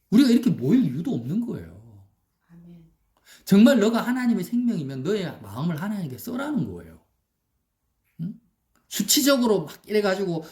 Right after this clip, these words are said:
Speaker 1: 내 행위로 구원받는다라는 말이 아니에요.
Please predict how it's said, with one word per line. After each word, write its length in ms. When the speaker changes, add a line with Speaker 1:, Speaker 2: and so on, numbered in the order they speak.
Speaker 1:
내 220
행위로 400
구원받는다라는 920
말이 240
아니에요. 680